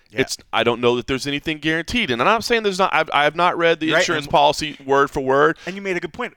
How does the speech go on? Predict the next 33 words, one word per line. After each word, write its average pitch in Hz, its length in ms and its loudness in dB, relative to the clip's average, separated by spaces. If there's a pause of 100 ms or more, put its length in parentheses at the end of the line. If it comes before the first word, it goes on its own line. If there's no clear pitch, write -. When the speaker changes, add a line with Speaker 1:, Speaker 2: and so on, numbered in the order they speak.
(100)
Speaker 1:
a - 20 -10
high 143 220 -4
profile 143 420 -6
versus 131 560 -10
Speaker 2:
Right. 117 200 2 (200)
Speaker 1:
prelim 151 360 -12
guy. - 40 -18
Speaker 2:
If - 60 -6
it's 151 100 -4
somebody 151 260 2
on 127 60 2
the 113 80 -4
prelims, 190 640 -2 (540)
throw 123 120 4
Speaker 1:
Is 117 60 4
Speaker 2:
you 110 60 -2
Speaker 1:
it - 40 0
Speaker 2:
some 110 120 -8
Speaker 1:
th-, 110 40 0
are 110 160 6
they - 0 -
Speaker 2:
bucks 131 120 -2
Speaker 1:
gonna 131 120 -2
Speaker 2:
and 127 60 -8
Speaker 1:
get 131 120 -8
the 123 80 -18
same 127 200 -16
Speaker 2:
go-, 127 120 -4
Speaker 1:
treatment? 107 240 -10
Speaker 2:
no, 101 220 -4
Speaker 1:
Right. 123 220 -12
Speaker 2:
they're 107 100 -2
not. 87 180 -6